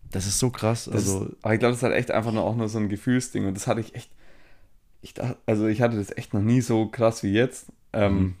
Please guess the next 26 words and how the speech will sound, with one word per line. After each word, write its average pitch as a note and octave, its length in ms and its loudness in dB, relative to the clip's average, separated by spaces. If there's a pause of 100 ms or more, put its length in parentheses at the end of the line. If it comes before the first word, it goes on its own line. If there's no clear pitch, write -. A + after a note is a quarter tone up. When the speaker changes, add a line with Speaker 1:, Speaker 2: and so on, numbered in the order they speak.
(580)
Speaker 1:
Mhm. A#2+ 60 -2
Speaker 2:
oder G#2 100 0
wie G2+ 100 4
dieses A2+ 220 2
Mal, G#2 200 4
aber G2 300 0
irgendwie G#2 280 4
war G2 100 4
das G2 140 -2
echt - 200 -8
gefühlt A2 380 0
so, A2 240 -2
ich A2+ 120 -2
hab G#2+ 80 2
mich G#2+ 140 2
richtig, C3 400 -2 (880)
richtig A2+ 300 -2
verbogen, A2 540 2
ey, G2+ 220 4
jetzt G2 200 -2
da G2 140 0
zwei F#2 220 2
Speaker 1:
Mhm. F#2+ 40 -2
Speaker 2:
Tage G#2 260 0
lang. G2+ 180 0
Aber G2+ 200 2